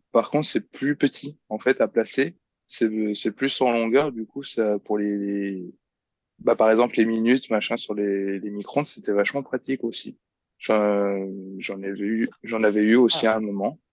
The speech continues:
Speaker 1: de ça.
Speaker 2: Je vois pas du tout de quoi tu parles, mais pourquoi pas ?
Speaker 1: Ça fait un peu du type, euh, mousse, en fait,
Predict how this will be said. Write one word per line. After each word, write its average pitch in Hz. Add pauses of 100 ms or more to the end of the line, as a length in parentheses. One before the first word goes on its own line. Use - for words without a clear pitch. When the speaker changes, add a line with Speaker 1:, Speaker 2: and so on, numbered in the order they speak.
Speaker 1:
de 104
ça. - (360)
Speaker 2:
Je 185
vois 185
pas 185
du 196
tout 262
de 254
quoi 247
tu 220
parles, 339
mais 208
pourquoi 180
pas ? 240 (180)
Speaker 1:
Ça 131
fait 143
un 147
peu 151
du 151
type, -
euh, 120
mousse, 123
en 113
fait, -